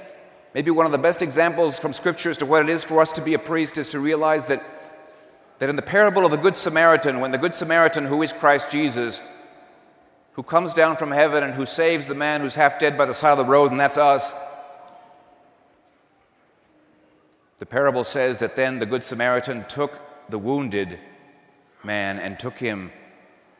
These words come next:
to an inn and left him. gave some money, two coins, to the innkeeper.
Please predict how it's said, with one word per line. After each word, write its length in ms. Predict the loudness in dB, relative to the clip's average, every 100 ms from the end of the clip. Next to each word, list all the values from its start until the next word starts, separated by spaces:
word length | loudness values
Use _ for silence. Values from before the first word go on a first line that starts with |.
| _ _ _ _ _ _ _ _ _ _ _
to 140 | -12 -10
an 80 | -8
inn 380 | -10 -12 -18 -20 _ _ _ _ -16
and 180 | -12 -6
left 280 | -6 -6 -12
him. 200 | -12 -12 -20 -20 _ _ _ _ _ _ _ _ _ -20 -10
gave 600 | -6 -4 -4 -6 -10 -18 -20 _ _ _ _ _ _ _ _ _ _ _ _ _ _ _ _ _
some 220 | -14 -8
money, 360 | -6 -6 -8 -12
two 160 | -12
coins, 680 | -8 -8 -8 -10 -14 -18 -20 -20 -18
to 80 |
the 100 | -16 -10
innkeeper. 680 | -10 -10 -12 -14 -14 -16